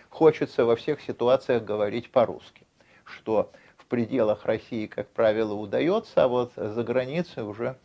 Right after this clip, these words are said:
далеко не всегда. И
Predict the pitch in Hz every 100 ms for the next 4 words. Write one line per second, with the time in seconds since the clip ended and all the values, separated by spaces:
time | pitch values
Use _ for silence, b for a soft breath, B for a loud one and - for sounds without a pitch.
0 | b b b b 120 113 113 135 135 123
1 | - 143 120 92 - - _ _ _ -
2 | _ _ _ _ _ B B B _ 131
3 | 151 135